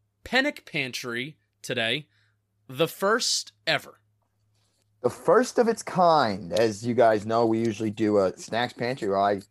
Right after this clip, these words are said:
Speaker 2: give you my bullshit list and whatnot, but now Justin will give us his bullshit list. And, um, I say bullshit in, in an endearing term, if you know what I mean. It's not,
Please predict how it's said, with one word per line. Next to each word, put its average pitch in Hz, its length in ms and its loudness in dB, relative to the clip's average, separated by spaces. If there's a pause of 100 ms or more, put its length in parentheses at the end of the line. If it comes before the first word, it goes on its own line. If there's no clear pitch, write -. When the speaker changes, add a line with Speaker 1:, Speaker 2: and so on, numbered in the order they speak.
(100)
Speaker 2:
give 95 140 -8
you 95 60 -2
my 98 220 2 (480)
bullshit 107 460 0
list 110 240 0
and 113 120 -6
whatnot, 110 400 0
but 120 100 -2
now 104 380 -2 (400)
Justin 143 340 2
will 151 80 2
give 160 160 2
us 180 140 0
his 226 280 4
bullshit 107 480 -2
list. - 360 -6
And, 95 400 -4 (340)
um, 87 300 0
I 165 140 2
say 151 180 -4
bullshit 107 480 -2
in, - 0 -
in 95 180 -6
an 92 140 -6
endearing 90 480 -6
term, 78 400 -16 (340)
if - 160 -8
you 110 60 -2
know 92 80 -2
what 82 100 -8
I 82 40 -12
mean. 85 200 -12
It's 90 140 -16
not, 95 220 -4